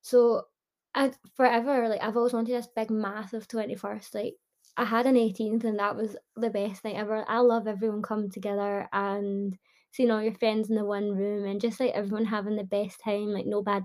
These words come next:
vibes. It's just you're celebrating something exciting. I don't drink that much anymore, so, like, see, when I do, like, I just want it to be such a good ni-, like, such a good time. But for some reason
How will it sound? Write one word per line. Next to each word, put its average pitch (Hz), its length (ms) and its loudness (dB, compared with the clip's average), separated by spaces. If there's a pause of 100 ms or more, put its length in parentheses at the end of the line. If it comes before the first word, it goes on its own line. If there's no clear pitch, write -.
vibes. 202 500 2 (500)
It's 220 80 -4
just 240 240 10
you're 226 120 4
celebrating 214 480 0
something 214 340 -2
exciting. 214 880 0 (260)
I 233 60 -2
don't 311 180 4
drink 233 300 4
that 302 180 0
much - 520 0
anymore, 277 480 2
so, 247 140 -4
like, 208 120 0
see, 240 480 2
when 220 160 0
I 214 120 -2
do, 220 260 0
like, 226 100 0
I 214 80 -2
just 220 100 -4
want 220 140 -2
it 214 60 -8
to 247 80 4
be 214 480 2
such - 260 -6
a 196 40 -4
good 202 200 0
ni-, 208 220 -4
like, - 240 0 (100)
such - 320 -6
a 226 60 2
good 202 180 -4
time. 220 440 2 (500)
But 220 260 6 (1300)
for 247 160 4
some 240 300 4
reason 254 680 2